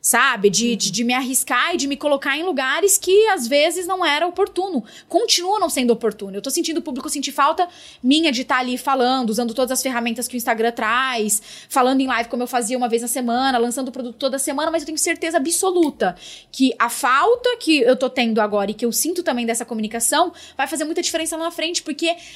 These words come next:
Speaker 1: a nossa vida não é estável o tempo todo. Não dá, a gente precisa recuar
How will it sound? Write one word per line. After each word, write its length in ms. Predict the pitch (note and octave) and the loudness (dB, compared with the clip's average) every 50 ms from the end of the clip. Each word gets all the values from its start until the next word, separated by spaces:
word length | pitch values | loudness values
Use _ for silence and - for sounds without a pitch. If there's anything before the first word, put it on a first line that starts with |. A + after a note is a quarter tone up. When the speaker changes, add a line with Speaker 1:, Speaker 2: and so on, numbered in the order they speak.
| - - - - - | -20 -20 -20 -12 -4
Speaker 1:
a 120 | - B3+ C4+ | -2 0 0
nossa 260 | C#4+ D4+ D4 - D4+ | 0 0 0 0 -2
vida 260 | B3 A#3+ D#4 C4 D#4 | -2 -2 -2 -2 -2
não 160 | D#4 D4+ D4 | -2 -2 -4
é 60 | D4 D#4+ | -4 -2
estável 560 | E4 - - - - C4+ B3+ C#4+ D#4+ C#4 C#4+ | 0 0 0 2 2 0 0 0 -2 -4 -6
o 60 | C#4+ | -6
tempo 280 | C#4+ C#4+ C#4+ C#4 D4 D4 | -6 -6 -6 -6 -8 -6
todo. 480 | - B3+ A#3+ A#3+ B3+ B3 F3+ F3 F3 - - - - - - | -2 0 2 2 0 0 -4 -6 -6 -8 -12 -20 -14 -6 -2
Não 100 | C#4 C#4+ | 0 2
dá, 200 | A3+ D4 D#4+ D#4+ - - - - | 2 2 2 0 0 -2 -2 -2
a 60 | B3 | -2
gente 240 | A#3+ C#4 C4+ - - | -4 -2 -4 -4 -4
precisa 340 | - D4 C#4 - C4+ D4 D4+ | -4 -2 -2 0 2 2 0
recuar 720 | A#3+ C#4+ D#4+ E4 - - F4 E4+ B3 G#3+ A#3 C4+ D#4+ C#4+ | 0 0 -2 -4 0 4 4 6 6 6 4 2 0 -4